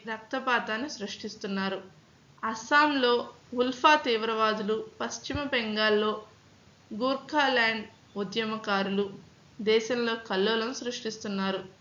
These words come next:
పవిత్రమైన వేదభూమిగా ప్రఖ్యాతిగాంచిన మన భారత భూమి ప్రస్తుతం స్వార్థపరుల అరాచకాలతో,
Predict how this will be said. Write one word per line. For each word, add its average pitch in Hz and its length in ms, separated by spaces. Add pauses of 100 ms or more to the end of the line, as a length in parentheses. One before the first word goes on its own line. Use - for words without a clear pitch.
(540)
పవిత్రమైన 285 760
వేదభూమిగా 226 880
ప్రఖ్యాతిగాంచిన 226 1160
మన 202 200 (180)
భారత 185 300
భూమి 202 540 (480)
ప్రస్తుతం 247 500
స్వార్థపరుల 226 960 (220)
అరాచకాలతో, 214 1000